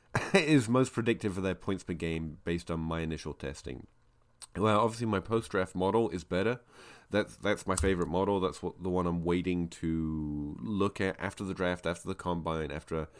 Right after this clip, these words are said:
after all the moments of identifying data, um, come out this off-season. My post-draft model is my personal highest testing,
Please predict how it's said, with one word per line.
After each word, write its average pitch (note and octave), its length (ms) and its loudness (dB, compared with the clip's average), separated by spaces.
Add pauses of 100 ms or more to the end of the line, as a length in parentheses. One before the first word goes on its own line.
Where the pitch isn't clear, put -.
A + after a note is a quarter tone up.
(540)
after A2 240 -2
all C3 240 2
the A2 280 0
moments G#2 640 2
of F#2+ 420 -6 (140)
identifying F2 1080 0
data, F2 440 0 (300)
um, F2 440 -2
come F#2 180 -4
out F#2 160 0
this F2 140 -6
off-season. A2 640 -2 (320)
My G2 300 2
post-draft G#2+ 560 -2
model G2+ 300 2
is F2 180 -4
my F#2+ 220 2
personal F#2+ 440 -2
highest E2 400 -4
testing, A2 540 -4